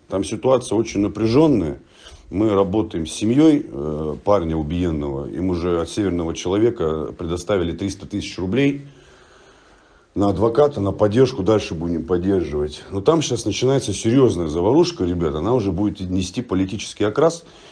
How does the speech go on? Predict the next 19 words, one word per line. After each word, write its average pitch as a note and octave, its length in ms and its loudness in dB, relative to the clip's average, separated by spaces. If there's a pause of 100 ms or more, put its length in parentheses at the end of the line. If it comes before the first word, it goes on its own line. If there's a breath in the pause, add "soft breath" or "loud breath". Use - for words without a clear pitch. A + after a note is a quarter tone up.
(140 loud breath)
Поэтому G#2+ 340 2
я A#2 100 4
щас G#2+ 240 -4
не A2+ 160 4
тороплюсь. B2+ 680 0 (1400 soft breath)
Не G#2+ 100 2
тороплюсь A#2+ 500 2
каких-то F#2 400 -8
делать F2 300 2
выводов A#2 360 2
скоропостижных G2 840 -2
или F2 80 -6
какую-то G#2 360 -4
информацию G2+ 540 0
вам F2 100 0
срочно F#2+ 400 -2
кидать, E2+ 280 0
чтобы D#2+ 300 -4
вот - 120 -8